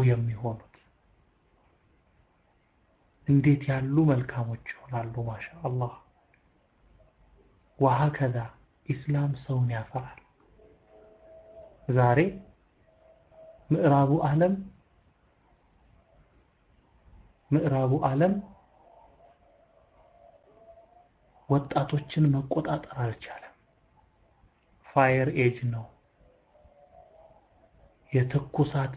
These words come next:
ዘመን ላይ ነው ያለው። እስኪ ዘሎ ዘሎ ይበርዳል። ተውት ይፈንዳ።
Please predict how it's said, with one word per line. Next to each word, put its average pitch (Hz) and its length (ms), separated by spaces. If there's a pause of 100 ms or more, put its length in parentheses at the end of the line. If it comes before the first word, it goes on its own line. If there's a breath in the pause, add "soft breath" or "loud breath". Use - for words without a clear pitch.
(120)
ዘመን 123 420
ላይ 113 240
ነው 113 200
ያለው። 117 520 (2250)
እስኪ - 240 (140)
ዘሎ 139 300 (140)
ዘሎ 131 280 (100)
ይበርዳል። 123 800 (1600)
ተውት 135 580
ይፈንዳ። 123 520